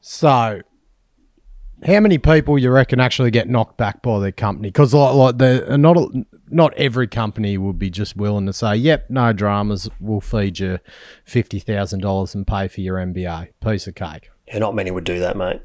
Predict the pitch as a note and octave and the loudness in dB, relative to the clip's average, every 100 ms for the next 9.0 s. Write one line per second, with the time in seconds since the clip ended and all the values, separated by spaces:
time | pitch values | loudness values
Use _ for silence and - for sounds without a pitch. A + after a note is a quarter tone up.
0 | - - - - - - G#2 F2+ - - | -18 -12 -12 -12 -20 -12 -8 -8 -8 -18
1 | - D#3 E3+ F3+ D#3+ C3 G2+ C#3+ D3 D3 | -4 0 2 4 2 0 -2 -2 0 0
2 | C3+ C3+ A#2 B2 B2+ B2 A2+ - A#2+ A#2 | 0 -2 0 0 2 0 0 -2 -4 -4
3 | G#2+ G#2 G#2 G2+ G2 G2 _ A#2+ G#2 G2 | -2 -2 -2 -4 -4 -8 _ -4 -4 -6
4 | - A2+ G#2+ G#2+ G2 - _ _ _ _ | -4 -6 -4 -4 -4 -8 _ _ _ _
5 | _ _ _ _ C3 A#2 A2+ - A#2 A2 | _ _ _ _ 0 0 0 -2 0 -2
6 | G#2 F#2+ F#2 _ - A#2+ G2+ G2+ F#2+ - | -4 -8 -12 _ -4 -4 -4 -6 -8 -10
7 | - - _ _ _ _ _ _ _ _ | -14 -18 _ _ _ _ _ _ _ _
8 | - - - - - - C3+ C3 B2+ A#2+ | -20 -20 -20 -20 -20 -2 2 4 4 2